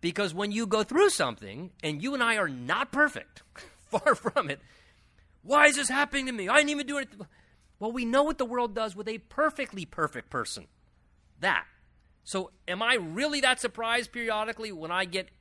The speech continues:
mistreated or something happens to me and I'm not a perfect person?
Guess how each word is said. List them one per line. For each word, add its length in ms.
mistreated 800
or 100
something 420
happens 500
to 100
me 360
and 140
I'm 240
not 240
a 60
perfect 380
person? 380